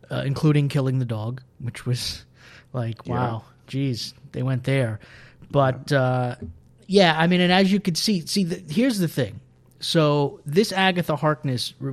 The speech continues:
Speaker 1: even though it was something we've expected almost from the beginning, now that it's out there and it's official, like, we have two episodes left. Not to say that this is gonna be the end necessarily of this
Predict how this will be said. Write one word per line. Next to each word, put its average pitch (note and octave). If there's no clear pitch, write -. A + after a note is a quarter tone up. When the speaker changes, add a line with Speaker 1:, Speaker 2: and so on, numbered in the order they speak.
Speaker 1:
even A3+
though A3
it F3
was D#3+
something D#3
we've C#3+
expected C3
almost G3
from D3+
the C3+
beginning, A#2+
now E3
that G#3
it's E3+
out D3
there D3
and C3+
it's B2+
official, C3
like, D#3+
we E3+
have E3
two G3+
episodes D3
left. A#2
Not F#3+
to G3
say F3
that D3+
this D#3+
is C#3
gonna C#3+
be C3+
the C3+
end B2+
necessarily C#3
of A#2
this -